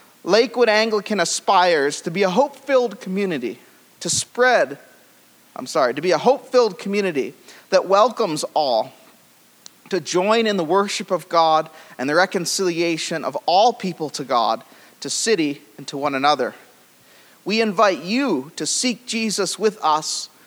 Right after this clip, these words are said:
through the teaching of God's word, the beauty of the Anglican liturgy, and the breaking of the bread.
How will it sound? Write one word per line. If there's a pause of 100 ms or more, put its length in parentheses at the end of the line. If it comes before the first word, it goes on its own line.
(140)
through
the
teaching
of
God's
word, (500)
the
beauty
of
the
Anglican
liturgy, (560)
and
the
breaking (160)
of
the
bread.